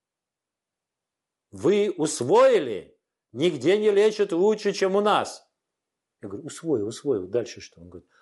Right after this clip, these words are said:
«Поэтому хиляйте отсюда немедленно. Тут ничего нет. Я вам даю адрес.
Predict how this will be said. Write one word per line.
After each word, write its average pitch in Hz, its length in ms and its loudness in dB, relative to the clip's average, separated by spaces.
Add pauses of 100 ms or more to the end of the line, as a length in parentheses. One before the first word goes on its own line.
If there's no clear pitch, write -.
(160)
«Поэтому 120 240 -12
хиляйте 151 720 -16
отсюда - 440 -20 (540)
немедленно. 104 840 -10 (960)
Тут - 220 -6
ничего 117 760 -2
нет. 92 560 -6 (2750)
Я 113 200 -2
вам 107 160 -2
даю 117 220 0
адрес. 131 480 -6